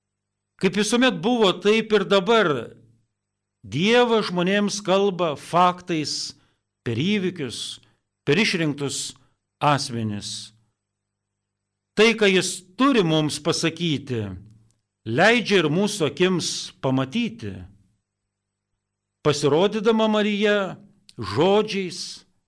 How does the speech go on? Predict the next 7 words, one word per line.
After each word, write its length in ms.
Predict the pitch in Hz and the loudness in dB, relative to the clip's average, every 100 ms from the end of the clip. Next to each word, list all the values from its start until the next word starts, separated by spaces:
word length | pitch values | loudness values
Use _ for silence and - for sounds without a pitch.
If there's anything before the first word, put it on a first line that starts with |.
| _ _ | _ _
malda 720 | 113 113 143 139 135 123 214 233 | -4 -2 0 -2 -4 0 0 2
ir 200 | 208 165 - | 0 0 2
pavyzdžiu 640 | 196 208 202 196 147 160 | 4 4 2 -2 -4 -4
moko 580 | 156 170 190 190 185 170 147 135 - _ _ _ _ _ _ _ - | -2 0 0 -2 -4 -4 -4 -8 -16 _ _ _ _ _ _ _ -10
savo 360 | - 247 247 180 | -2 2 2 4
vaikus 440 | 165 160 190 - | 2 0 -2 -2
melstis, 920 | 185 180 143 - - 113 - - - | 0 2 2 -2 -8 -10 -12 -12 -14